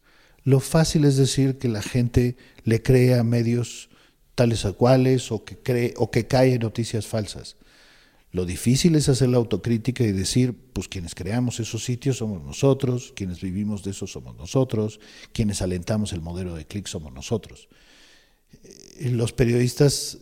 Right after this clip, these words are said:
eh, yo creo, tengo la esperanza, pues, de que el modelo de negocios de clics vaya a la baja, por lo mismo que tú dices, es una carnicería lo que hoy vivimos, es una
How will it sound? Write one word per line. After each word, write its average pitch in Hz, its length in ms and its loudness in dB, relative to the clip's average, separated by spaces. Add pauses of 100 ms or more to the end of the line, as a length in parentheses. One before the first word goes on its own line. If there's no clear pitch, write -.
eh, 110 260 -10
yo 120 180 0
creo, 139 640 2
tengo 117 160 -2
la 117 80 0
esperanza, 110 500 -4
pues, 117 220 2
de 127 140 2
que 123 340 -2
el 110 160 -2
modelo 113 380 4
de 139 60 4
negocios 120 420 0
de 107 80 -6
clics 123 420 -4 (400)
vaya 120 360 4
a 123 40 4
la 127 120 4
baja, 135 520 0
por 131 140 -4
lo 139 80 2
mismo 170 240 4
que 170 100 0
tú 165 140 2
dices, 160 300 2
es 175 100 6
una 214 180 6
carnicería 131 840 4
lo 120 120 0
que 120 100 -4
hoy 120 60 -2
vivimos, 113 540 -4
es 127 160 0
una 147 280 2